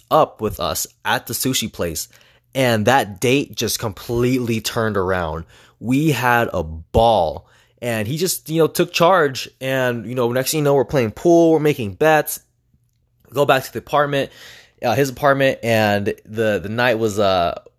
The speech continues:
was pretty cool. It was a lot of fun. All right, I don't wanna, I don't wanna give up too much information, but it was dope. That, that was just the kinda guy he was, just, like, this really charismatic dude. He calls me up, super happy to hear from him.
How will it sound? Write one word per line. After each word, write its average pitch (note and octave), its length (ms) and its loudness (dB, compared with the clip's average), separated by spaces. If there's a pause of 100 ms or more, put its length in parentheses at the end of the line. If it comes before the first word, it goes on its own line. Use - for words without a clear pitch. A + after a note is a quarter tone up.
(320)
was A#2 160 -12
pretty F#3 200 2
cool. G2+ 320 -4
It C3+ 100 -2
was B2+ 100 0
a B2 60 0
lot B2+ 160 2
of A2+ 60 -6
fun. - 360 -8 (240)
All F2+ 80 -6
right, F2 180 -4
I F#2+ 60 -6
don't G#2+ 100 -4
wanna, G#2+ 240 -2 (600)
I F2 80 -6
don't A2 240 0
wanna A#2+ 120 0
give A2 160 2
up G#2 160 -2
too B2+ 80 -6
much G#2+ 180 -6
information, G#2+ 480 -6
but - 380 2 (280)
it A#2+ 80 -6
was B2+ 120 -2
dope. G2+ 340 -4 (560)
That, C#3 220 -2
that D#3+ 100 6
was F3+ 120 6
just C#3 80 -4
the C#3+ 60 -4
kinda B2+ 220 -2
guy A#2 260 -2
he A2+ 120 -8
was, G#2+ 400 -4
just, - 260 -10
like, B2 100 -6
this E2+ 140 -14
really G#2 760 -6
charismatic G2+ 920 -2 (320)
dude. A#2 380 0
He - 60 -20 (100)
calls E3+ 300 2
me E3+ 160 -2
up, C#3 340 0 (260)
super - 440 -6
happy C#3+ 360 -2
to B2 60 -6
hear C3+ 220 -2
from B2+ 160 -8
him. C3 300 -2